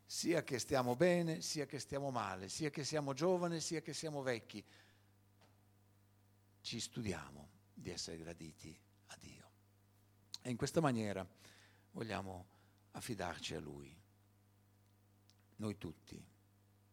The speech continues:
dobbiamo comparire davanti al tribunale di Cristo", dice al verso, al verso dieci, "affinché ciascuno riceva la retribuzione delle cose fatte nel corpo, in base a ciò che ha fatto, sia bene che male."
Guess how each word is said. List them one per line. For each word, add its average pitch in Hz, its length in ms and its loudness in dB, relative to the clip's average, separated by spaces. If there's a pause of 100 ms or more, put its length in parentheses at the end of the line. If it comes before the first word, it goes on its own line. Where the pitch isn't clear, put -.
(160)
dobbiamo 95 400 -2
comparire 82 600 -8
davanti 78 360 -12
al 82 60 -10
tribunale 80 500 -10
di 78 120 -12
Cristo", 80 420 -10
dice 76 280 -10
al 82 60 -12
verso, 82 340 -10 (400)
al 90 140 -12
verso 85 300 -4
dieci, 78 480 -6 (1400)
"affinché 123 380 0
ciascuno 139 480 4
riceva 131 440 6
la 131 80 4
retribuzione 135 720 0
delle 131 200 4
cose 123 260 0
fatte 120 400 0
nel 117 180 -2
corpo, 90 720 -6 (260)
in 123 180 -6
base 101 640 0
a 123 80 -8
ciò 110 200 -2
che 92 100 -6
ha 87 60 -8
fatto, 156 600 -6
sia - 300 -6
bene 98 520 -6 (280)
che - 140 -8
male." 90 440 -6